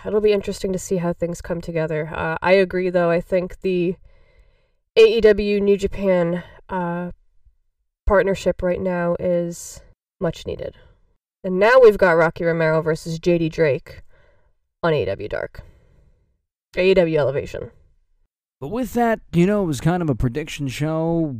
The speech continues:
Speaker 2: what will come after it type of show. We don't know. We don't know.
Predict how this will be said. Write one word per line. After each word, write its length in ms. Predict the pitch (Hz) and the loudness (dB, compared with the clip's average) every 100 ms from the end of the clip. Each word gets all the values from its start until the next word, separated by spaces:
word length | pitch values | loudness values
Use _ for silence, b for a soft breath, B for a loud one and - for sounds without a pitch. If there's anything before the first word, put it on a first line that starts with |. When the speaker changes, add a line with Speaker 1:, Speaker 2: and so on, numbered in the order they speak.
| 98 | -12
Speaker 2:
what 260 | 107 143 - | -6 -6 -4
will 140 | 131 110 | -6 -6
come 260 | - 92 | -10 -12
after 420 | 95 147 - 151 | -8 -8 -8 -4
it 120 | 160 139 | -4 0
type 240 | 147 143 | -2 -2
of 100 | 117 | -8
show. 220 | - 151 | -4 -2
We 120 | 160 | -2
don't 140 | 220 208 | -4 -4
know. 360 | 190 202 107 _ _ | -6 -6 -8 _ _
We 60 | 110 | -14
don't 180 | 165 165 | -8 -6
know. 260 | 135 123 | -6 -8